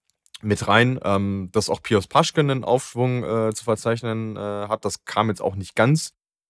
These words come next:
äh, überraschend. Der ist aber auch in, äh, in Oslo schon wieder besser unterwegs gewesen, zumindest technisch gesehen. Ähm, aber das ist auch einfach einer, der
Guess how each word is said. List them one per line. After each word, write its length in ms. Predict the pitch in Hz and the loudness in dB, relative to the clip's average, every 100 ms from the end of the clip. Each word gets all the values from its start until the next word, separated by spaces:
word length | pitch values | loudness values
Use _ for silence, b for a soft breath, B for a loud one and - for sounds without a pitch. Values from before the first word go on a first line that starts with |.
| - | -2
äh, 380 | 120 120 120 - | 2 4 4 2
überraschend. 560 | 127 113 120 131 135 | 2 4 4 2 2
Der 120 | 117 | 2
ist 140 | 113 - | 2 2
aber 220 | 113 110 | 4 4
auch 160 | 87 - | 2 -4
in, 480 | 104 104 104 104 101 _ _ _ _ _ _ _ | -4 -2 -2 -4 -8 _ _ _ _ _ _ _
äh, 300 | 104 101 101 - | -2 0 0 0
in 160 | 110 | -2
Oslo 400 | - 151 - 107 | 0 0 2 0
schon 560 | - 110 107 107 98 110 - _ _ | 2 0 0 -2 -6 -12 -20 _ _
wieder 380 | - 117 107 101 | -8 0 2 2
besser 360 | 95 127 - 107 | 2 0 2 0
unterwegs 520 | 104 95 98 104 - | 0 -4 -4 -10 -10
gewesen, 460 | 92 107 107 113 | -6 -4 -2 -4
zumindest 500 | 107 107 101 95 - | -6 -4 -4 -6 -6
technisch 360 | - 127 135 - | -2 0 0 -2
gesehen. 440 | 123 113 127 127 - _ _ _ - | -6 -2 0 -2 -4 _ _ _ 0
Ähm, 320 | 107 107 104 | 2 2 0
aber 380 | - 113 104 104 _ | 0 4 4 4 _
das 420 | - - 104 113 | -20 -4 2 2
ist 120 | 117 110 | 4 2
auch 120 | - | 2
einfach 360 | 113 113 107 | 0 0 -2
einer, 320 | - 107 107 98 | -2 -4 -2 -4
der 500 | 95 98 95 90 | -4 -2 0 -2